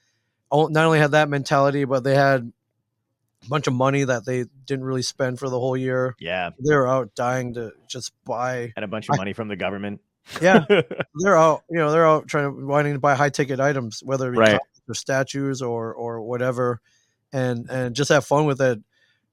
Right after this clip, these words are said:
Speaker 1: Uh, with the, with the thought in the back of their mind, I was like, "Hey, this could, this could get shut down next week, so we gotta
Speaker 2: Yeah.
Speaker 1: do it now." And so that <laughs> part, that was pretty fun. And, man, I went out, I drank, <laughs> like, I had, I,
Speaker 2: Wow.
Speaker 1: I hung out with people.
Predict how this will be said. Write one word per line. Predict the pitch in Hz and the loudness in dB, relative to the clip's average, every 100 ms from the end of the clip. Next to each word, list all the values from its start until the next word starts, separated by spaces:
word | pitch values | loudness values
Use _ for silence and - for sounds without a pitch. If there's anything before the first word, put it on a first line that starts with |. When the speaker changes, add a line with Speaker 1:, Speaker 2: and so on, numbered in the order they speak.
| _ | _
Speaker 1:
Uh, | 131 127 127 120 | 0 2 2 0
with | 139 156 143 | 2 2 2
the, | 151 143 139 | 0 0 0
with | 139 139 | -2 -4
the | 131 | -2
thought | - 160 156 | 2 4 4
in | 143 | -2
the | |
back | 120 131 131 | -2 -2 -2
of | |
their | 135 | -4
mind, | 127 | -2
I | 127 | -2
was | |
like, | 123 | -2
"Hey, | 165 160 | 0 0
this | 160 | 0
could, | - 156 - _ - | -2 -2 -4 _ -6
this | 160 | -4
could | - 165 | -2 -2
get | 143 | -2
shut | - 131 123 | -2 -2 0
down | 147 147 | 0 0
next | 113 - | -6 -10
week, | 123 107 _ _ - | -12 -12 _ _ -8
so | 139 | -4
we | 135 | 0
gotta | 151 139 | 2 2
Speaker 2:
Yeah. | 117 | 2
Speaker 1:
do | 135 | -4
it | 117 | -2
now." | 139 135 117 - _ _ _ _ | 2 2 0 -6 _ _ _ _
And | 139 131 123 113 | -2 -2 -2 0
so | 160 | 4
that | 160 156 | 4 4
<laughs> | |
part, | - 175 151 | 4 0 2
that | 151 | 2
was | 170 151 | 2 2
pretty | 165 139 | -2 -2
fun. | - 135 120 117 _ _ _ - | 0 0 -2 -8 _ _ _ -6
And, | 131 127 123 _ _ _ _ - | -4 -4 -8 _ _ _ _ -4
man, | 160 156 | 0 4
I | 175 | 4
went | 160 151 | 4 4
out, | 151 156 156 123 - | 4 4 4 0 -2
I | 160 | -2
drank, | 120 135 151 156 156 - _ _ | 0 0 2 0 -4 -12 _ _
<laughs> | _ | _
like, | 147 156 | 0 2
I | 160 160 | 2 2
had, | 143 120 | -2 -4
I, | 139 165 | -2 -2
Speaker 2:
Wow. | - - - _ 156 | -2 -12 -20 _ 0
Speaker 1:
I | 156 | 0
hung | 147 143 147 | 2 0 2
out | 160 | 2
with | 156 | 0
people. | 160 147 165 160 156 | -2 -4 2 2 2